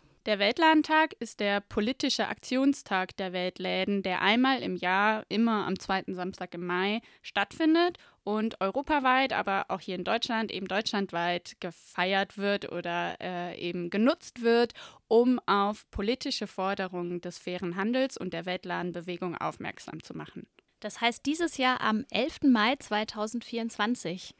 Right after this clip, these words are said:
Speaker 2: Warum wurde denn das Thema Klimagerechtigkeit ausgewählt?
Speaker 1: Ich denke, wir merken inzwischen alle, dass es den Klimawandel gibt und dass wir immer mehr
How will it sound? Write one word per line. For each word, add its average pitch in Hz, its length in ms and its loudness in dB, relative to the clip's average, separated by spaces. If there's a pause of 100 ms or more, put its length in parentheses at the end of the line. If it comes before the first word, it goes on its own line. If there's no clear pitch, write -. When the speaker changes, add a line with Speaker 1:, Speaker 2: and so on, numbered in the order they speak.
(120)
Speaker 2:
Warum 208 400 4
wurde 320 240 2
denn 269 180 2
das 269 140 -2
Thema 262 300 2
Klimagerechtigkeit 220 1120 0
ausgewählt? - 800 -10 (500)
Speaker 1:
Ich 226 140 -6
denke, 247 680 4
wir 240 160 0
merken 233 340 2
inzwischen 220 480 -2
alle, 285 480 2 (220)
dass 226 220 0
es 226 100 -4
den 220 160 -2
Klimawandel 202 640 2
gibt - 480 -2
und 202 360 -4
dass 202 220 -2
wir 196 440 -2
immer 226 240 -2
mehr 220 640 2